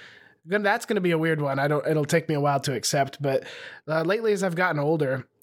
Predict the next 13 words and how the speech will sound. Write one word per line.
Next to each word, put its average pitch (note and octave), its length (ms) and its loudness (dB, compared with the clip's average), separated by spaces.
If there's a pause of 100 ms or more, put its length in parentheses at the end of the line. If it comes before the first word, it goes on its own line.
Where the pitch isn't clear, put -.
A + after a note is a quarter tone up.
(160)
I'm E3+ 160 2
okay D#3+ 420 0
a E3+ 100 0
little F3+ 220 2
more F3+ 220 2
with, E3+ 200 -4
like, D3+ 360 0 (420)
certain, F#3+ 460 2
like, D#3 140 -2
holiday G3 440 0
traditions F3 580 0
changing E3 800 2
or B2+ 340 -2